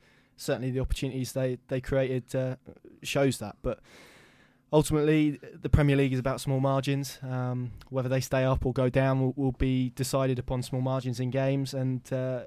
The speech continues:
today we've seen another example of that, with them not taking their chances and then being punished at, at the other end with a Wolves side who were very clinical, um, with the, with the chances they had. But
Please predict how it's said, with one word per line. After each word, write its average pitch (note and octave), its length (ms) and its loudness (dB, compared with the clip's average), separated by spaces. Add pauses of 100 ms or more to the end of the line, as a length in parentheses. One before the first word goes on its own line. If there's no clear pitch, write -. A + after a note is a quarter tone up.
(140)
today C3+ 280 4
we've C3 180 4
seen C3+ 380 4
another C3+ 260 4
example C3+ 380 2
of G#2+ 100 -4
that, A2 300 -6
with B2 160 -4
them B2 240 0
not B2 160 -2
taking B2 260 -2
their A2+ 80 -2
chances B2+ 480 -2
and A#2+ 80 -4
then B2 140 -4
being A#2+ 160 -4
punished B2 320 -2
at, - 80 -6 (120)
at B2 120 -8
the C3 100 2
other B2+ 180 2
end C3 140 2
with B2+ 140 0 (560)
a C#3+ 40 4
Wolves C#3 280 6
side C#3 260 6
who C#3 300 6
were C#3 120 4
very C3+ 220 6
clinical, C#3 640 2
um, C#3 260 0
with C3 120 -8
the, C3+ 180 -8
with C3+ 100 -6
the C3 80 -4
chances C3 360 -2
they B2+ 120 2
had. C3 340 -2
But B2 200 -6